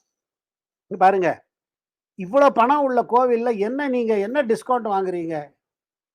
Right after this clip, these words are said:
எதுக்கு லோ பிரைஸ்க்கு போனோம்? நல்ல நெய் கொடுங்க, ஆவின் நெய் கொடுங்க.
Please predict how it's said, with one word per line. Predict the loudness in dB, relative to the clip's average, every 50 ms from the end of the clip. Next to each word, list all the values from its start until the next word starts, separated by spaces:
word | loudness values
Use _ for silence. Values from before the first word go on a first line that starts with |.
| _ _ _ _ _ _ _ _ _ _ _ _
எதுக்கு | 0 0 0 2 2 2
லோ | 4 4 4 2
பிரைஸ்க்கு | 0 -2 -2 -4 -6 -8 -10 -8
போனோம்? | -6 -6 -4 -4 -6 -6
நல்ல | -6 -6 -6 -4 -4 -2
நெய் | -2 -2 -4 -4
கொடுங்க, | -4 -4 -6 -4 -4 -2 -2 0
ஆவின் | 2 2 2 0 0 -4 -6
நெய் | -6 -6 -6 -6
கொடுங்க. | -8 -8 -8 -8 -6 -6 -6 -6 -8 -10